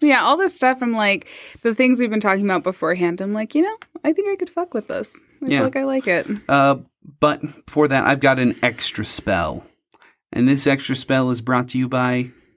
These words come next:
Speaker 2: me and my new book, The Ghost Was Always the Machine. You can pick up copies at R J walker poet dot com. This extra spell is going to be about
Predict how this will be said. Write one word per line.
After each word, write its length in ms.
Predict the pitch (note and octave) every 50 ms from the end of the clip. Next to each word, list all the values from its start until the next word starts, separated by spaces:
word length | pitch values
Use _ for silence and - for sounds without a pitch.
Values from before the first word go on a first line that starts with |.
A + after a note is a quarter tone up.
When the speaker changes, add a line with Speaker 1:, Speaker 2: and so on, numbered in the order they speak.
| _ _ _ -
Speaker 2:
me 280 | D3 F3 G3+ - - _ _ _ _ _ _ _ _ _ _ _
and 160 | - C#3 B2
my 120 | A2+ A2+ A2+
new 160 | C3 E3+ E3
book, 340 | B2+ A#2 G#2+ G#2+ - - - _ _ -
The 140 | B2 C3+
Ghost 380 | A#2+ G#2 A#2+ B2 C3+ C3 - -
Was 160 | C3+ B2+ A2
Always 300 | A2+ G#2+ A2+ A2+ G#2+ G2+
the 60 | G2
Machine. 500 | G2+ G2+ - - - - - - - - _ _ _ _ _ - - - _ -
You 80 | B2+
can 140 | - C3 C3+
pick 180 | D#3 E3 E3 F#3+
up 100 | F3 -
copies 380 | - D3 C3+ C3+ C3 C3 B2
at 80 | A#2 - -
R 140 | A#2+ A2+
J 100 | A2 A#2
walker 300 | A2+ G2+ F#2 F#2 - F#2
poet 240 | - - G#2 F#2+ E2+
dot 200 | - F#2 E2 -
com. 340 | - - B1 G1+ - - - _ _ _ _ - - - - - -
This 180 | F3+ G3 -
extra 300 | F#3+ F#3 - - - F#3+
spell 400 | - - - B2+ A#2+ A2+ A2 A#2+
is 160 | - C#3 -
going 200 | - - B2 C3+ C#3
to 60 | C#3
be 120 | C#3+ D3+
about 400 | C#3+ - A#2+ G#2 G#2+ G#2 - -